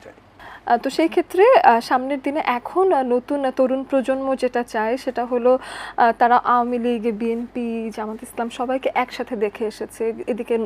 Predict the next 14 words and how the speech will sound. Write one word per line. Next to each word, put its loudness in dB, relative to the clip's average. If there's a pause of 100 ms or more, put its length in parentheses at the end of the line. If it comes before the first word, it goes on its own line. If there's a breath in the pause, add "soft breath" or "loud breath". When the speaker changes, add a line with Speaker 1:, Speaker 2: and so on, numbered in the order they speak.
Speaker 2:
এনসিপি 0
তাদের 4
ভাবনা 0
নিয়ে -2
নতুন -4
একটি -6
দল 2
গঠন -4
করেছে, -6
এটা -4
অনেকে -4
বলতে -4
চান। -8 (400 loud breath)
আহ, 6